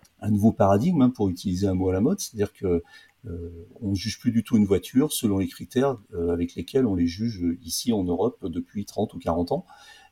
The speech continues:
Et, euh, une voiture, d'abord, doit être technologique, doit avoir une, un infotainment, comme disait, euh, Johan, euh, de pointe, doit pouvoir être, euh, pilotée du bout des doigts pratiquement, euh,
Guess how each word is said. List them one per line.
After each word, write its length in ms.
Et, 280
euh, 100
une 120
voiture, 320
d'abord, 480
doit 240
être 300
technologique, 640
doit 160
avoir 260
une, 120
un 360
infotainment, 580
comme 200
disait, 340
euh, 160
Johan, 380
euh, 140
de 120
pointe, 460
doit 200
pouvoir 400
être, 240
euh, 220
pilotée 400
du 100
bout 120
des 140
doigts 260
pratiquement, 720
euh, 160